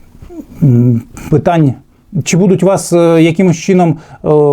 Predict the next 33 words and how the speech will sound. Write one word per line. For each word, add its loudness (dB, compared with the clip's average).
хапати -2
там 0
в, -14
в, -6
в -10
ЦНАПі 0
і -2
так -4
далі, 0
ті -2
ж 0
працівники -2
Т -6
Ц -12
К 0
і 0
Т -4
С -6
П, -2
я -2
сумніваюся. 0
В -6
принципі, -2
в -8
цьому -2
нема 0
особливого -2
сенсу, -2
особливо 0
якщо, -4
е, 0
особа -2
йде 0